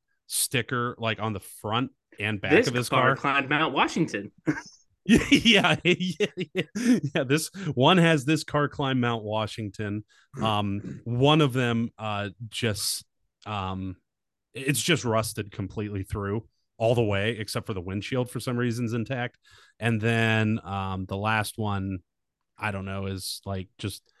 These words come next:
Speaker 1: a Subaru Outback, and somebody is just in there listening to N P R. But all of them are hauling ass after the Humvee. Okay. So, uh, Cabra, with you driving, um,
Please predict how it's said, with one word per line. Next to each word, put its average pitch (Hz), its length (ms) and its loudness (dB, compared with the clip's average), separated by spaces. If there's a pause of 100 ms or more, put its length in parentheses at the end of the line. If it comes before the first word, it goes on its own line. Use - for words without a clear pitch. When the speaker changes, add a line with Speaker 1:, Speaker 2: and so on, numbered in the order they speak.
(240)
Speaker 1:
a 123 40 0
Subaru 123 580 4
Outback, 101 760 -4 (500)
and 98 480 -2
somebody 104 540 0
is 92 120 -4
just - 320 -6
in 104 180 -4
there 104 420 -4
listening 104 600 0
to 104 220 -8
N 98 160 -2
P 98 220 -8
R. 80 260 -12 (840)
But 143 120 4
all 165 200 8
of 180 80 6
them 143 160 6
are 113 60 6
hauling 120 320 4
ass 107 260 2
after 107 300 -2
the 92 80 -10
Humvee. 90 460 -6 (680)
Okay. 202 280 -4 (600)
So, 117 540 6
uh, 104 540 2
Cabra, 120 440 2
with 95 240 -2
you 113 220 2
driving, 113 800 -2 (420)
um, 98 540 -2